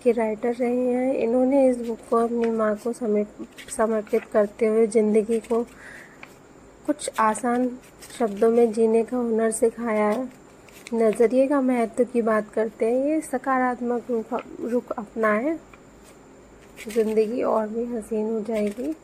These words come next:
तो चलिए बात कर लेते हैं, आपका नज़रिया किस तरह से तय करें, कौन से ऐसे फैक्टर्स हैं जिनकी वजह से आपके नज़रिए में बदलाव आ जाते हैं,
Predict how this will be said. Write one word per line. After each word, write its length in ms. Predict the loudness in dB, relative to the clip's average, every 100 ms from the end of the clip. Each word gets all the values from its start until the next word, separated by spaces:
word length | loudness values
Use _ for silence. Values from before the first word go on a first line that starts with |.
| -18 -20 -20 -20 -12 -10
तो 60 |
चलिए 360 | -6 -2 0 0
बात 300 | 2 0 0
कर 200 | -4 -2
लेते 400 | 0 -2 -4 -2
हैं, 160 | -2 -4 -8 -20 -20 -20 -20 -20 -20 -14 -8
आपका 340 | -8 -2 2
नज़रिया 560 | 4 4 2 2 2 2 -6 -18 -20 -20 -20 -20 -20 -20 -20 -20 -20 -20 -20 -20 -20 -20 -20 -20 -20 -20 -20 -20 -20 -20 -20 -20 -10 -8
किस 140 | -4 0
तरह 220 | 2 4
से 160 | 4 2
तय 220 | 2 2
करें, 340 | 2 4 2
कौन 360 | 2 0 2 2
से 220 | 2 4
ऐसे 280 | 4 2 -2
फैक्टर्स 600 | 0 0 0 2 2 2 0
हैं 180 | 0 2
जिनकी 320 | 0 2 2
वजह 200 | 4 2
से 160 | 0 0
आपके 440 | 0 -2 -4 0
नज़रिए 500 | 2 2 2 4 4
में 200 | 6 6
बदलाव 460 | 4 2 0 4 4
आ 80 | 2
जाते 380 | 0 -4 -4
हैं, 300 | -4 -2 -2